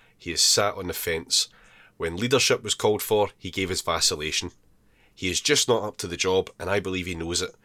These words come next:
which is why his campaigning style is so lacklustre and half-hearted. I do not think he wants to win the election and become Prime Minister. A great shame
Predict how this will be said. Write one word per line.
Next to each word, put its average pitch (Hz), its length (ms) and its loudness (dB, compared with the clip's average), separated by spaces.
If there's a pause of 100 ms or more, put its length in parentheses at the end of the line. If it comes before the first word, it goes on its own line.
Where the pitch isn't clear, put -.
(240)
which 82 160 -4
is 82 100 -8
why 104 140 2
his 98 140 2
campaigning 95 520 -2
style 95 300 0
is 80 100 0
so 85 220 0
lacklustre 90 720 0
and 76 140 -12
half-hearted. 90 760 -4 (880)
I 92 100 -4
do 131 220 2
not 147 200 4
think 117 300 0
he 107 100 -6
wants 98 300 0
to 98 80 -6
win 90 200 0
the 107 80 4
election 104 380 0
and 98 80 -6
become 95 260 -4
Prime 98 220 0
Minister. 92 320 -2 (960)
A 104 80 -2
great 120 280 2
shame 101 380 2